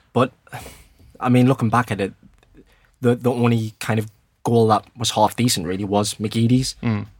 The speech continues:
Speaker 1: The, the defence for, for both sides was a bit suspect and got stretched multiple times. It did get quite frantic in the end, somewhat end-to-end. Um,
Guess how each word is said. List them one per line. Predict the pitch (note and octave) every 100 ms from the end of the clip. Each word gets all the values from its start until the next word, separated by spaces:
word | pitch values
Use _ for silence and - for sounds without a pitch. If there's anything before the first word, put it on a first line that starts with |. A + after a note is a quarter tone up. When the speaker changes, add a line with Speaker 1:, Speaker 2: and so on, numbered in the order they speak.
| _
Speaker 1:
The, | A2+ A2 G2+
the | -
defence | G#2+ - B2 A#2+ -
for, | - A2+ G#2+
for | A2+
both | A2 A#2 A#2+
sides | A2+ G#2 G2+
was | A2 G2+
a | G#2
bit | -
suspect | - A2+ - G#2 -
and | A2
got | A2 -
stretched | - F2 - - A#2+ -
multiple | A2+ A#2+ - G2+
times. | G2 A#2 A2 G2+ - -
It | G#2+ -
did | A2 G#2+
get | G2+
quite | - A2
frantic | A2+ A2+ -
in | B2
the | B2+
end, | B2+ A#2+ - _ -
somewhat | - A2 A2+
end-to-end. | A2 A#2 G#2+ A#2+ C3+ - _ _ _ _ _ _
Um, | A#2+ G#2+ A2 A2 B2